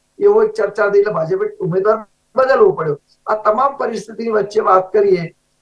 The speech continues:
તો ભારતીય જનતા પાર્ટી માટે સાબરકાંઠા બેઠક જી-, જાળવી રાખવાનો પણ મોટો પડકાર છે, કારણ કે આ બેઠક ભારતીય જનતા પાર્ટી પાસે છેલ્લા પંદર વર્ષથી છે, એટલે સ્વાભાવિક છે કે ભારતીય જનતા પાર્ટી માટે મોટો પડકાર રહ્યો છે.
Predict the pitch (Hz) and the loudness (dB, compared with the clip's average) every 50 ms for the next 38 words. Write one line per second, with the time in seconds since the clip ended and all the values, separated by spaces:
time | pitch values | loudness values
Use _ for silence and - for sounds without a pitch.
0 | _ _ _ 220 208 185 170 175 - 220 220 214 220 214 214 226 220 214 220 214 | _ _ _ 0 2 2 2 0 0 -4 0 0 0 0 2 0 2 4 4 2
1 | 214 220 214 214 214 214 220 214 - 208 190 202 214 214 208 220 214 214 214 208 | 2 2 -2 -4 -4 -4 -4 -6 -4 -6 -2 -2 -2 -2 -2 0 0 0 2 2
2 | 202 196 214 214 214 180 170 - - - - 170 151 - _ _ _ _ _ _ | 0 0 -2 -4 -6 -8 -12 -14 -10 -8 -8 -8 -8 -10 _ _ _ _ _ _
3 | _ _ - - - 151 170 165 175 190 208 240 254 247 233 220 - 214 233 233 | _ _ -6 -6 -2 0 2 4 6 6 6 6 6 4 4 4 4 4 2 2
4 | 220 233 226 220 214 202 208 226 202 214 202 196 - 220 190 180 - - 151 135 | 2 0 0 0 0 2 0 0 0 0 -2 -2 -2 0 0 0 -2 -2 -4 -6
5 | - - _ _ _ _ _ - - 185 202 214 214 226 254 247 247 247 220 220 | -6 -6 _ _ _ _ _ -8 -6 -2 0 0 2 2 2 2 0 -2 -4 -4
6 | 247 220 - 214 208 196 196 220 208 214 208 - - 214 208 220 214 208 196 196 | -6 -4 -2 -2 -2 -2 -4 -4 -4 -4 -4 -2 -2 -2 -2 0 -2 -2 -4 -4
7 | 214 202 208 202 202 202 226 220 - - 165 151 - 185 185 - - - 160 170 | -4 -4 -4 -4 -2 -2 -4 -6 -4 -6 -8 -4 -2 -2 -2 -2 -4 -8 -6 0
8 | 185 190 185 156 160 160 151 147 151 - 160 156 147 - - 156 147 - - _ | 2 2 2 2 0 -6 -8 -10 -10 -12 -14 -16 -12 -10 -6 -6 -6 -6 -8 _
9 | _ _ _ _ _ _ - 165 156 - 208 226 226 220 214 - 170 147 - 170 | _ _ _ _ _ _ -6 -6 -4 2 2 4 4 2 0 0 -4 -2 0 2
10 | 196 214 226 208 - - 220 208 220 208 196 190 185 - 208 202 202 202 202 202 | 4 4 2 2 0 0 0 2 2 0 0 -2 -2 -2 -2 -2 -2 -2 -2 0
11 | 214 - - - - - - 214 202 196 196 208 196 190 190 190 214 208 - 190 | -2 -2 0 0 -2 -2 -2 -4 -4 -4 -4 -4 -4 -4 -4 -4 -4 -2 -2 -4
12 | 190 196 - 196 196 185 185 202 214 - - - 196 165 | -4 -2 0 0 0 2 2 2 2 2 0 -2 -6 -8